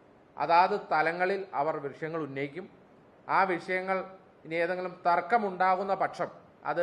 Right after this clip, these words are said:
ജില്ലകളിൽ പരിഗണിക്കും. ഇനി ജില്ലയിൽ തർക്കമുണ്ടാകുന്ന പക്ഷം സംസ്ഥാന തലത്തിൽ തന്നെ ഇടപെടാനുള്ള ഒരു സാഹചര്യമുണ്ട്. അതുകൊണ്ട് തന്നെ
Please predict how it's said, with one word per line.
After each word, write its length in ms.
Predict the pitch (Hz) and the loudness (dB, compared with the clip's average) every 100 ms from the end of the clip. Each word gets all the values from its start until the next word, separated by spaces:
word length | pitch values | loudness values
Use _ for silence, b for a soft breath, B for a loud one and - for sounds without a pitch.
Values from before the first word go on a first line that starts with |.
| 175 | 0
ജില്ലകളിൽ 420 | 143 147 165 185 180 - - - - | -2 -2 -2 -2 -4 -6 -18 -10 -6
പരിഗണിക്കും. 460 | 147 151 156 175 | -4 -4 -8 -10
ഇനി 100 | 170 160 | -10 -10
ജില്ലയിൽ 340 | 151 160 202 220 208 | -10 -2 0 2 0
തർക്കമുണ്ടാകുന്ന 640 | 180 190 175 165 160 160 147 | -2 -2 -4 -2 -2 -2 -6
പക്ഷം 200 | 165 180 - - - - | -6 -10 -14 -20 -20 -2
സംസ്ഥാന 420 | 180 180 - 214 226 226 | 0 0 2 4 6 4
തലത്തിൽ 280 | 185 185 175 | 4 0 -2
തന്നെ 180 | 170 175 160 | -2 0 -2
ഇടപെടാനുള്ള 640 | 151 165 175 180 165 151 156 156 165 | 0 2 4 4 0 0 -2 -2 -6
ഒരു 120 | 160 156 | -6 -2
സാഹചര്യമുണ്ട്. 680 | 135 139 156 160 147 123 135 | 0 0 0 -4 -6 -6 -4
അതുകൊണ്ട് 260 | 156 160 185 190 | -4 -4 -4 -4
തന്നെ 180 | 170 | -4